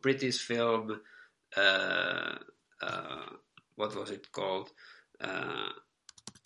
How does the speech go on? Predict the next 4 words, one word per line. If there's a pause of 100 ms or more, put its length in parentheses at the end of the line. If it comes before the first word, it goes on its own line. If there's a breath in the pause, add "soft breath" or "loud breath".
(580)
uh, (560)
Ethel
and
Ernest.